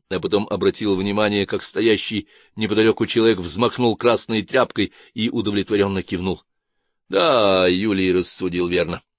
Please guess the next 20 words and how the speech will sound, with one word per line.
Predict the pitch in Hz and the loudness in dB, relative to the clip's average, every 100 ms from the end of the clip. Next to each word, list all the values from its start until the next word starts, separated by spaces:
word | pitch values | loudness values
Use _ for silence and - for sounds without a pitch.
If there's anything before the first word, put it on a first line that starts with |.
| _ _ _ _ _ _ _ _ _ | _ _ _ _ _ _ _ _ _
Солдат | - - 95 95 104 101 | -12 0 0 2 2 2
Помпея | 104 101 95 101 98 | 0 -2 0 2 2
пожал | 98 95 98 | 2 2 0
плечами. — | 95 90 104 92 85 _ _ _ _ _ _ _ - | -2 -2 -2 -2 -6 _ _ _ _ _ _ _ -4
Отсюда | - 123 - 139 135 143 | -2 -2 -2 0 2 2
не | 147 135 | 2 0
слишком | - 139 - 143 131 | 2 2 2 0 2
хорошо | 135 139 - 151 | 6 6 4 2
видно, | 156 120 95 | 2 2 0
Центурион. | 87 104 92 95 95 95 90 _ _ _ _ _ | -2 -2 0 2 4 4 0 _ _ _ _ _
А | 85 | -6
вот | 92 | -4
эта | 101 | -2
красная | 104 117 127 120 123 127 | 4 4 4 2 2 2
тряпка, | 110 131 117 - | 4 2 2 0
уж | 104 - | -2 -2
не | 110 | -4
сигнал | - 110 104 113 127 135 | -2 -2 0 2 2 4
ли | 135 | 4
она? | 127 120 | 2 2